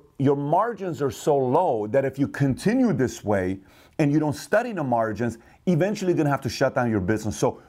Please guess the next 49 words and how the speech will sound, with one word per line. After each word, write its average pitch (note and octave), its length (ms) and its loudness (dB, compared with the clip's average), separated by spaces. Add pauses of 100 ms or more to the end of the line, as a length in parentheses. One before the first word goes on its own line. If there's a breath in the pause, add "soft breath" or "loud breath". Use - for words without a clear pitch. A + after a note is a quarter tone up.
what F3 280 0
is G3 160 0
the E3 100 -4
solution D#3 640 -2
to A2 100 -6
point A#2+ 300 -2
number G2+ 180 2
one? F2 260 -4 (200 loud breath)
Here's A#3+ 220 0
the A3 80 0
solution, D3+ 440 0
point B2 280 -2
number G#2+ 180 2
one. F#2+ 240 -2 (480 loud breath)
Always D3+ 800 -2 (120 soft breath)
have C#3+ 340 0
respect B2+ 480 -2
for A2 160 0
having A2 300 0
cash. G2+ 420 -2
Yesterday E3+ 280 0
I'm C#3 80 0
at B2 100 -2
the C3+ 80 0
ocean C#3 240 0
with A2+ 80 0
my A2 140 2
kids, A2+ 400 0 (440 loud breath)
and B2+ 140 4
my B2 120 2
daughter, C#3+ 400 0
Senna, B2 520 -2 (240 loud breath)
we're A#2+ 140 4
going D#3 220 0
in C#3+ 100 0
the B2 120 2
ocean, C#3+ 300 0
and A#2+ 120 0
I A#2+ 60 2
always D3+ 320 2
whisper C#3+ 300 -2
to C3+ 120 -2
my A#2 120 2
sons, - 260 -4
and A#2+ 100 0
I C#3 80 0
say E3 260 0
to C#3 120 -4
them, A#2 180 0